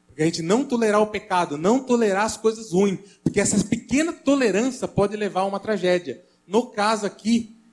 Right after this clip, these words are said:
é, dessa tolerância de, de Acabe e das pessoas que testemunharam falso, levou à morte de uma pessoa inocente, Nabote. Então a gente não pode tolerar essas coisas. Amém?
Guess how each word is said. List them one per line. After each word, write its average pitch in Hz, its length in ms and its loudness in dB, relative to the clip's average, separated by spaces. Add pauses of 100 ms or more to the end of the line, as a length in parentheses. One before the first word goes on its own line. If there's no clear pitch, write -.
(480)
é, 131 360 -6
dessa 151 200 -6
tolerância 156 760 0
de, 147 160 -12 (140)
de 147 120 -6
Acabe 180 720 -2 (480)
e 156 60 -10
das 170 200 -2
pessoas 185 320 -2
que - 80 -14
testemunharam 156 560 -2
falso, 202 320 0
levou 180 320 0
à 180 60 -2
morte 156 440 -2
de 147 120 -10
uma 160 140 -6
pessoa 156 320 -2
inocente, 151 440 -6
Nabote. 131 640 -8 (400)
Então 131 140 -16
a - 20 -10
gente 135 140 -14
não 151 120 -4
pode 147 340 0
tolerar 156 960 0 (140)
essas 156 400 -2
coisas. 101 580 -2 (340)
Amém? 170 500 -4